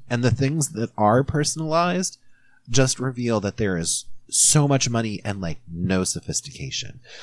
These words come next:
Like, I'm not gonna carry water for the aristocrats of the days of yore. Far be it from me to do that. But they had, you know, there was a, a level of sophistication that they at least claimed and attempted to adhere to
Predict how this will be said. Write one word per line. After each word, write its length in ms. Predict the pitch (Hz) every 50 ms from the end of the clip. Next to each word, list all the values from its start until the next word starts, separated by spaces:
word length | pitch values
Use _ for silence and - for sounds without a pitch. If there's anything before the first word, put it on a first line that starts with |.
| - - -
Like, 140 | 123 127 -
I'm 200 | - 170 180 214
not 240 | 214 208 185 160 127
gonna 180 | 127 131 120 104
carry 400 | - - - 117 113 104 98 92
water 640 | 82 76 80 80 80 82 80 80 76 76 73 - - -
for 300 | - - 90 85 78 - -
the 140 | - 95 98
aristocrats 1000 | 87 90 82 78 85 82 - - - 90 - - 92 87 87 80 76 - - -
of 280 | 87 82 76 - - -
the 120 | 101 95
days 320 | - - 80 80 85 82 87
of 120 | 82 69
yore. 400 | 67 67 67 71 80 85 90 - - - - - - - -
Far 280 | - 127 123 127 143
be 180 | 143 139 139 131
it 120 | 120 98 -
from 260 | - - 107 87 80
me 180 | 82 82 85 85
to 120 | - - 76
do 260 | 67 73 71 76 76
that. 320 | 73 71 67 69 69 65 - - - - - - - - -
But 180 | - 131 127 -
they 220 | 147 131 127 123
had, 580 | 117 117 170 190 175 165 165 160 147 139 123 - - _ _ _ _
you 180 | - 110 113 135
know, 440 | 120 101 92 90 90 87 82 - - - - -
there 200 | 139 139 156 143
was 200 | 147 151 139 131
a, 140 | 135 127 117 -
a 100 | 131 135
level 540 | 131 123 123 127 127 131 147 147 160 135 113
of 80 | 104 92
sophistication 1040 | - - 107 - - 113 - - - 98 - - 107 104 101 104 - - 98 82 80
that 160 | 78 85 -
they 160 | - 95 90
at 160 | 90 87 73 92
least 300 | 104 98 - - - -
claimed 640 | - - 120 117 113 110 120 120 123 120 120 120
and 120 | - 104 92
attempted 500 | 92 85 - - 104 104 98 113 98 -
to 180 | - - 90 85
adhere 340 | 82 - - 92 92 95 95
to 400 | - - - 82 80 80 78